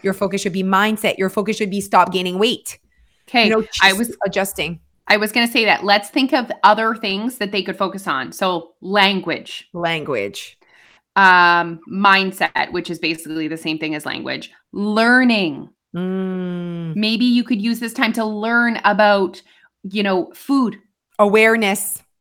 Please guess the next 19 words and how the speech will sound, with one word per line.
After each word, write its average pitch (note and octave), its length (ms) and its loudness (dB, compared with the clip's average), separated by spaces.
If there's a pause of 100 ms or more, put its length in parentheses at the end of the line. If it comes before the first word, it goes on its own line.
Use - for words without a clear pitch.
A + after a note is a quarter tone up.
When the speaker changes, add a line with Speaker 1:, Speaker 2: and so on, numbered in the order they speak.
(160)
Speaker 2:
Oh, A#3 200 4
to A#3+ 160 -2
cr-, - 180 -6
to A3+ 340 -2
learn A3+ 480 0
about G3 540 4
your F#3+ 160 -2
hunger B3 480 0
cues. E3 560 -4
Speaker 1:
Mm-hmm. F3+ 480 -8 (560)
Speaker 2:
To C4+ 140 0
learn A3+ 300 0
about G#3+ 240 2
your G3 180 0
habits, A#3 540 0
your G3 120 -4
preferences, A#3+ 680 0
your F#3 100 -2
priorities. G#3+ 1200 0